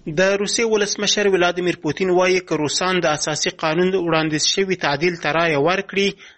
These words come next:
دی به ټاکنو ته په نوماندۍ غور وکړي.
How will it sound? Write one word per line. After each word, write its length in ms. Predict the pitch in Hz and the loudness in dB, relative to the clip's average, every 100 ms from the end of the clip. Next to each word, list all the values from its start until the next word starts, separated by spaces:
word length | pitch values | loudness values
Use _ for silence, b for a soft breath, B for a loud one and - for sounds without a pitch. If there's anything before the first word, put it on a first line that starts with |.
| B | B
دی 280 | 156 185 196 | -2 0 0
به 160 | 190 | -2
ټاکنو 460 | 190 165 - 185 190 | -2 -4 -4 -2 -2
ته 200 | 185 185 | -2 -4
په 160 | 180 | -2
نوماندۍ 560 | 170 147 135 131 143 160 170 151 139 | 0 2 2 0 0 0 0 -2 0
غور 260 | 170 135 | 0 0
وکړي. 500 | 120 123 120 147 160 | 0 -2 -2 -2 -2